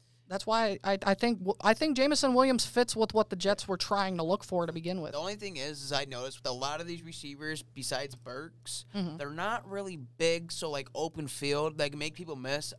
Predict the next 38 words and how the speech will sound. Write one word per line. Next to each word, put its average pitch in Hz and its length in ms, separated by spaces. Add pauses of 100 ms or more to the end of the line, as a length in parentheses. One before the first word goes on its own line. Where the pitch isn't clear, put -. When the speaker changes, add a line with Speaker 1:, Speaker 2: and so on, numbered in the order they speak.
(220)
Speaker 2:
but 143 120
I 139 160
don't 156 160
know 156 140
how 139 180
they're 143 140
gonna 135 160
do 135 160
with, 135 100
like, 127 220
blocking 135 480
or, 131 80
like, 127 180
going 135 220
through 127 220
Speaker 1:
Yeah. 160 80
Speaker 2:
contact 131 360
with 131 100
the 127 80
bigger, 135 440 (120)
bigger 147 200
people, 135 200
like, 131 200
say, 135 280 (260)
when 147 140
they're 143 100
going 143 220
up 135 100
against 131 300
press 143 180
coverage 135 320
against, 127 220
like, 120 160
Jalen 151 360
Ramsey, 123 460
per 127 220
se. 175 80
Speaker 1:
Right, 180 320